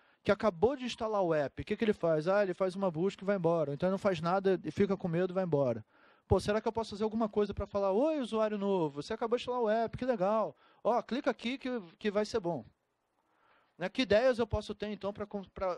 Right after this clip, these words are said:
uma vez olhando pros números, eu posso melhorar o uso desse cara?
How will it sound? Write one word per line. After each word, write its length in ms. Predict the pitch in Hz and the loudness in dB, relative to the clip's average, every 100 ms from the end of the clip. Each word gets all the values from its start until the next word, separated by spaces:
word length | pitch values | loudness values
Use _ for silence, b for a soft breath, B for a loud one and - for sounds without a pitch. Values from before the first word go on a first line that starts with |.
| - 147 | -6 -4
uma 160 | 180 | -2
vez 200 | 170 208 | 0 0
olhando 240 | 214 196 196 | 0 -2 -6
pros 240 | 175 139 | -8 -6
números, 720 | 160 226 214 143 123 - - b b b | -2 0 0 -2 -4 -8 -16 b b b
eu 80 | 160 | 0
posso 300 | 185 196 202 | 0 -2 -2
melhorar 400 | 208 214 180 190 | 0 0 0 0
o 80 | 196 | -2
uso 240 | 208 196 | -4 -4
desse 220 | 185 190 | -6 -6
cara? 340 | - 156 139 | -4 -2 -4